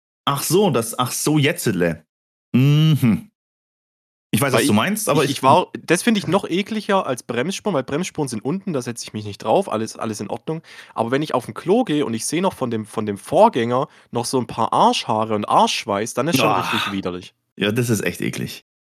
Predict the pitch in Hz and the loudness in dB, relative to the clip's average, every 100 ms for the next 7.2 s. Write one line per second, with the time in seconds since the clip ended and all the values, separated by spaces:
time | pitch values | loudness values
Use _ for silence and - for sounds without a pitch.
0 | 107 104 80 60 58 - - _ _ _ | -2 -2 -2 -6 -10 -12 -16 _ _ _
1 | _ _ _ _ 98 85 - - - _ | _ _ _ _ -4 -4 -8 -12 -16 _
2 | _ 113 110 123 104 117 123 104 95 - | _ -4 -2 0 0 0 -2 -2 -4 -6
3 | - 110 95 101 113 123 - 113 107 104 | -6 -4 -2 -4 -6 -8 -6 -4 -2 -4
4 | 110 104 107 - 104 - - _ _ _ | -4 -4 -4 -6 -10 -16 -16 _ _ _
5 | _ _ _ _ _ _ _ _ _ _ | _ _ _ _ _ _ _ _ _ _
6 | _ - 131 131 - _ - 117 101 117 | _ -2 -2 -2 -8 _ -4 0 2 2
7 | 123 | 2